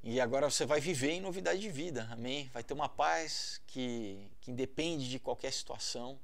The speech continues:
né? Vai ter o amor, vai se sentir, vai sentir o amor de Deus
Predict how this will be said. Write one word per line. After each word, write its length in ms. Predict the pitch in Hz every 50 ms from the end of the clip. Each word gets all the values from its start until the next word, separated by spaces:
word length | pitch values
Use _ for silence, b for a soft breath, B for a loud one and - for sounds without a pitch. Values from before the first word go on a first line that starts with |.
| - - -
né? 180 | - 107 117 - - - - -
Vai 100 | - 110
ter 120 | - -
o 100 | 131 135
amor, 480 | 123 117 110 113 127 139 143 143 135 - -
vai 120 | 120 120
se 180 | - - - 117
sentir, 520 | - - - 131 117 - - - 123 127 117 117
vai 140 | 104 120 127
sentir 320 | - - 127 110 - -
o 80 | 131 123
amor 280 | 113 113 123 131 123 110
de 120 | 104 104
Deus 460 | 101 110 113 120 127 123 - - -